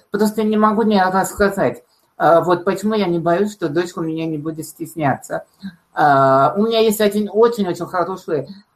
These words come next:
а, знакомый человек, друг, а, мужчина. Мужчина, который много лет женат. А, много лет жил, э, женат, но он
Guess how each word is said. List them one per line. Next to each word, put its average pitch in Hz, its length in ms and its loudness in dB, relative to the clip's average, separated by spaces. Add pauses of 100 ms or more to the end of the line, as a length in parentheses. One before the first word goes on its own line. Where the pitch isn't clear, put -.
а, 139 260 2
знакомый 170 540 0
человек, 170 540 0
друг, 185 560 -4 (380)
а, 139 280 0
мужчина. 175 560 0 (320)
Мужчина, 233 460 -4
который 196 360 0
много 185 380 -2
лет 202 300 0
женат. 151 440 -4 (1000)
А, 127 500 2
много 202 320 0
лет 190 320 0
жил, 196 280 -6
э, 165 240 -2
женат, 214 560 0
но 208 360 0
он 208 420 -2